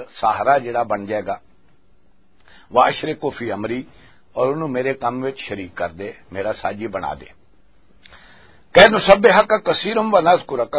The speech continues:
کثیرا، تاکہ اسی تیری بڑی تسبیح کر سکیے تے تیرا بڑا ہی ذکر کر سکیے۔ انک کنت بنا بصیرا، بے شک اے اللہ تو سانو دیکھن والا ہے، تیرے سامنے ہاں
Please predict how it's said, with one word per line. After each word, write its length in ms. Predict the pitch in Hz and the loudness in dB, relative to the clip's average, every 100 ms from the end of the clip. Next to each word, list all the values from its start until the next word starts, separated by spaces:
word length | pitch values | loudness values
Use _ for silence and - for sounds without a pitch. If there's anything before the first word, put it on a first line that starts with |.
| - | -6
کثیرا، 460 | - 90 95 107 | -10 -12 -4 -2
تاکہ 340 | 117 120 123 151 | -2 -4 -4 -6
اسی 180 | 127 139 | -10 -12
تیری 260 | - 147 | -10 -10
بڑی 300 | 135 214 196 | -6 -4 -6
تسبیح 440 | - 117 - 156 139 | -10 -12 -8 -6 -4
کر 140 | 117 110 | -6 -6
سکیے 420 | - - 123 120 | -10 -14 -10 -10
تے 140 | 110 | -10
تیرا 280 | 104 120 120 | -12 -6 -6
بڑا 260 | 107 139 139 | -4 -2 -2
ہی 100 | 160 | -2
ذکر 320 | 135 165 95 | -8 -10 -10
کر 160 | - - | -12 -14
سکیے۔ 320 | - - - - - - - - - - - - - - | -16 -20 -20 -20 -20 -20 -20 -20 -20 -20 -20 -20 -20 -6
انک 260 | - 180 151 147 | -2 -2 0 0
کنت 240 | 165 170 160 135 | -2 -4 0 0
بنا 200 | 117 113 | 0 -4
بصیرا، 460 | 92 90 92 107 160 | -4 -8 -8 -6 -6
بے 180 | 120 | -6
شک 280 | 110 120 110 | -8 -10 -8
اے 60 | 113 | -8
اللہ 280 | 120 135 123 - | -2 -2 -2 -8
تو 80 | - - | -14 -8
سانو 200 | 117 113 | -8 -8
دیکھن 340 | 92 95 - 104 | -12 -12 -12 -12
والا 240 | 82 120 | -10 -10
ہے، 60 | 185 | -10
تیرے 300 | 117 113 107 | -10 -10 -10
سامنے 320 | 92 117 131 | -12 -10 -10
ہاں 180 | 104 - | -8 -10